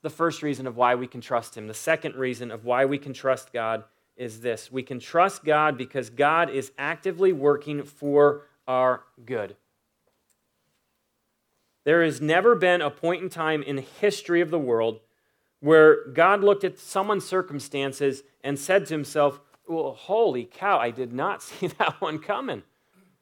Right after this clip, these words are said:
Hey, Jesus, what, what do you, Holy Spirit, I'm gonna need your help on this one. I,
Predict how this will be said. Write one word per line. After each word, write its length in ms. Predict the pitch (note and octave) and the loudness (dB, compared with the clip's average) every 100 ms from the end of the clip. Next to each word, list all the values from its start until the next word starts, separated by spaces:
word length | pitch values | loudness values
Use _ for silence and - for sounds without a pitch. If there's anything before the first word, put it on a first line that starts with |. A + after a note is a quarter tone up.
| _ _ - | _ _ 0
Hey, 140 | F#3 | 0
Jesus, 440 | F3 F#3+ B3+ F#3 F3 | 0 -4 -2 -4 -4
what, 220 | E3+ - | -8 0
what 160 | E3+ | 2
do 60 | A3+ | 2
you, 140 | F3 | 0
Holy 240 | C3 A3+ A3+ | 2 4 4
Spirit, 340 | - A#3+ G#3+ | 2 4 6
I'm 60 | F#3 | 6
gonna 120 | A#3 | 4
need 180 | G#3 F3+ | 2 4
your 100 | F3+ | 6
help 200 | A#3 - | 6 6
on 120 | G#3+ | 2
this 180 | D#3 - | 2 0
one. 220 | C#3 A2+ - _ | -2 -4 -12 _
I, 240 | D3+ E3 | 2 2